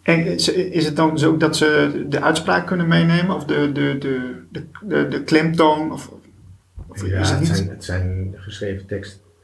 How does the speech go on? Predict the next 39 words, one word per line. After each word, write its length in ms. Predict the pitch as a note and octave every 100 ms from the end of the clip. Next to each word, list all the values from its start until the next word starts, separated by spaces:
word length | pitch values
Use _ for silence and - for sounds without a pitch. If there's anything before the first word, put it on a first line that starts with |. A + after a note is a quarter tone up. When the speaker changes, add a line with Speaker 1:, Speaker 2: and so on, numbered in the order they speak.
| - -
Speaker 1:
Oh 260 | E3 F#3
ja, 240 | F3+ D#3+ E3
maar 100 | D#3+
ik 80 | D#3
zit 160 | E3
ook 160 | D#3 -
gelijk 260 | - D#3+ D#3+
op 60 |
te 80 | D3+
denken 240 | D3+ D3
in 80 | C#3+
spraakherkenning 720 | C#3+ D3 D3 C#3+ C#3 C#3 C3+
en 60 | B2+
zo. 160 | B2+ B2
Dat 400 | - - - _ _ _ _ _ _ _ _ -
komt 140 | E3+
Speaker 2:
Ja. 260 | F3 D#3 -
Speaker 1:
wel, 80 | D3
ja. 240 | D3 C3 - -
Speaker 2:
Ja, 180 | E3
nou 140 | E3 E3+
ja, 80 | E3+
die 140 | E3+
systemen 360 | - - F#3 D#3+
worden 160 | D3+ C#3+
natuurlijk 240 | D3 -
steeds 180 | C3 B2+
slimmer. 360 | D#3+ G3 A3
Ik 80 | E3
werd 160 | D3+ C#3
vorige 240 | - D3
week 140 | D3 D#3
nog 120 | C#3+
gewezen 360 | C#3+ C#3 C3 A#2+
op 60 |
het 100 | A2+
feit 260 | - B2+ A#2
dat, 180 | A2+ G#2+ -
ehm, 680 | G#2 G2 F#2+ F#2+ F2+ F2+